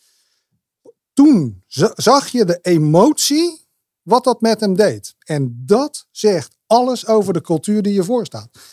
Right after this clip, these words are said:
En, en, en, en heel veel meer mooiere momenten. Een mooie moment heb ik denk ik niet eens meegemaakt met hem. Los van alle mooie externe dingen. Du-, dus die cultuur, die verder ontwikkelen, meer ruimte nog voor geven.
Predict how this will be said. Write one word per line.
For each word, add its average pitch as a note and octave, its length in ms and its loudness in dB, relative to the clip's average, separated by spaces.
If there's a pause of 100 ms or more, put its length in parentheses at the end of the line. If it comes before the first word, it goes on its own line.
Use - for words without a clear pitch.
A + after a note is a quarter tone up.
(140)
En, G3 200 0
en, A3 180 -8
en, G#3 260 -2
en F3+ 260 0
heel G#3+ 360 2
veel G3 220 2
meer G3+ 300 0
mooiere G3+ 360 2
momenten. F3+ 520 -4
Een F#3+ 100 0
mooie D4+ 320 2
moment A#3 340 -2
heb A#3+ 140 -6
ik G3 100 -8
denk G#3+ 160 -2
ik G#3 120 -8
niet G3+ 160 -8
eens F#3 180 -6
meegemaakt E3+ 600 -8 (280)
met C#3 200 -8
hem. A2 120 -12 (180)
Los B3+ 260 2
van A#3+ 120 -2
alle G#3+ 240 2
mooie G3+ 520 2 (340)
externe F3 580 0
dingen. C3 440 -2
Du-, G3 200 0
dus G3+ 240 -2
die B3 280 2
cultuur, C4+ 720 0 (120)
die G3+ 420 0 (160)
verder A3 560 2
ontwikkelen, F#3+ 680 -2
meer A#3+ 300 2
ruimte A3 360 -2
nog G3 180 -6
voor F3 140 -8
geven. E3+ 380 -6